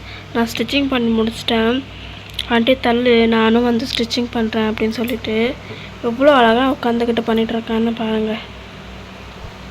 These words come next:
எனக்கு ரொம்ப சந்தோஷமா இருந்துச்சு. அங்க பாருங்களேன், அந்த கையை பாருங்களேன், நான் எப்படி வச்சு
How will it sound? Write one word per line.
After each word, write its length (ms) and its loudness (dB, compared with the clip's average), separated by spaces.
எனக்கு 320 6
ரொம்ப 300 6
சந்தோஷமா 400 2
இருந்துச்சு. 300 2
அங்க 160 4
பாருங்களேன், 260 4
அந்த 200 2
கையை 260 2
பாருங்களேன், 500 -2
நான் 140 4
எப்படி 340 4
வச்சு 420 0